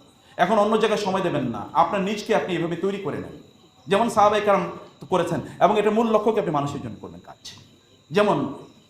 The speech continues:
ইবনে আব্বাস রাদিয়াল্লাহু তাআলা করেছেন, নলেজের মাধ্যমে এটা করতে হবে, নলেজের মাধ্যমে এটা করতে হবে। হাস-, সাবেত রাদিয়াল্লাহু তাআলা, যায়েদ ইবনে সাবেত রাদিয়াল্লাহু তাআলা আনহু, তিনি বদর যুদ্ধে অংশগ্রহণ করতে গিয়েছেন, কিন্তু বয়স কম, এই কারণে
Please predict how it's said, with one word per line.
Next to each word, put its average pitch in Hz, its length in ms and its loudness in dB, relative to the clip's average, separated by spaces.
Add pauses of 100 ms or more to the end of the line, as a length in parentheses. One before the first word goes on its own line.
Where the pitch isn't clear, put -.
(140)
ইবনে 170 180 -2
আব্বাস 170 300 2
রাদিয়াল্লাহু 156 360 0
তাআলা 143 100 -2
করেছেন, 143 200 -4
নলেজের 254 380 6
মাধ্যমে 226 260 4
এটা 196 60 -2
করতে 156 240 -8
হবে, 95 200 -12 (880)
নলেজের 226 340 4
মাধ্যমে 208 280 2
এটা 170 100 -4
করতে - 240 -12
হবে। 98 180 -12 (220)
হাস-, 190 300 -6
সাবেত 226 320 2 (1300)
রাদিয়াল্লাহু 208 440 6
তাআলা, 196 200 4
যায়েদ 208 200 4
ইবনে 208 120 0
সাবেত 214 280 2
রাদিয়াল্লাহু 147 460 0
তাআলা 131 200 2
আনহু, 190 320 -2 (340)
তিনি 226 400 -2 (140)
বদর 180 240 2
যুদ্ধে 196 260 -2
অংশগ্রহণ 196 360 -2
করতে 185 200 -4
গিয়েছেন, 170 300 -4
কিন্তু 175 160 -4
বয়স 175 240 4
কম, 156 180 -2
এই 151 60 -2
কারণে 160 200 0